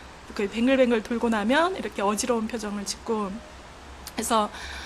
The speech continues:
이거를 이제 그 저학년 애들이, 초등학교? 예, 저학년 애들이 굉장히 좋아할 것 같아요.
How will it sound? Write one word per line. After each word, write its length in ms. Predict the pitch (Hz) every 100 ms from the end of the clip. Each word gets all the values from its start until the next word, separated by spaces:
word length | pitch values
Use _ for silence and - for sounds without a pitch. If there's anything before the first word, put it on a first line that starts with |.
| - -
이거를 500 | 226 240 240 254 240
이제 320 | 208 214 214 208
그 360 | 226 208 202 196
저학년 880 | 202 247 311 370 359 285 240 214
애들이, 580 | 202 214 220 214 269 226 202
초등학교? 960 | 330 349 330 311 302 277 254 - 415 - - - -
예, 160 | 214 226
저학년 520 | - 226 262 269 240
애들이 580 | 208 220 262 269 208 190
굉장히 680 | 240 226 247 269 240 220 214
좋아할 380 | - 233 262 247
것 100 | 220
같아요. 600 | 190 214 196 208 214